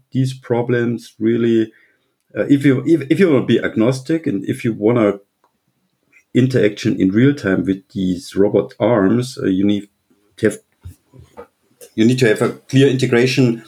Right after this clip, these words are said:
into these robot arms. Is, is,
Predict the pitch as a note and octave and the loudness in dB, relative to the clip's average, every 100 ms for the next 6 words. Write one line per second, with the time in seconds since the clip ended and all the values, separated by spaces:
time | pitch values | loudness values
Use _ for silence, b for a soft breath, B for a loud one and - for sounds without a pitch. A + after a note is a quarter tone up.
0 | B _ - C3+ C3 A#2+ A#2 - A2+ A2+ | B _ -2 0 0 -2 -4 0 2 2
1 | A2 - _ A2+ A2+ G2 - - - - | 0 -6 _ -2 0 0 -4 -8 -8 -10
2 | - - _ _ _ _ _ _ _ - | -14 -18 _ _ _ _ _ _ _ -14
3 | - | -14